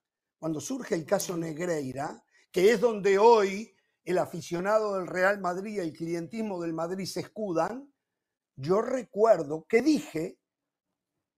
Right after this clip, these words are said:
Speaker 1: porque me acuerdo que José del Valle, eh, ¿qué fue lo? Usted dijo algo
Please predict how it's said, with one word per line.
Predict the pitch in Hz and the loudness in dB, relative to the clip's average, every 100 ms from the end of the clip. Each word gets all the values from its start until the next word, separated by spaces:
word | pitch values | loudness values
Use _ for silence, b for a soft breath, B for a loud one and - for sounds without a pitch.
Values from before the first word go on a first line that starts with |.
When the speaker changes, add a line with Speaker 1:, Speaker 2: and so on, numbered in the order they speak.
| _ | _
Speaker 1:
porque | 214 233 262 | -4 -2 0
me | 262 | -2
acuerdo | 254 320 330 277 | -2 -4 -2 -4
que | 202 214 | -4 -4
José | 214 - 285 | -2 -4 -6
del | 262 202 190 | -2 -2 6
Valle, | 233 202 139 156 160 _ _ _ _ _ _ 339 151 156 _ - | 8 8 2 -6 -8 _ _ _ _ _ _ -18 -18 -18 _ -4
eh, | 170 170 170 170 _ | -2 0 -2 -6 _
¿qué | 262 | -12
fue | - 294 | -6 -6
lo? | 302 - | -6 -8
Usted | 202 - 277 | -10 -8 -10
dijo | 262 254 - 226 220 | -8 -10 -6 -2 6
algo | 214 185 156 175 185 - | 6 4 0 -2 -4 -10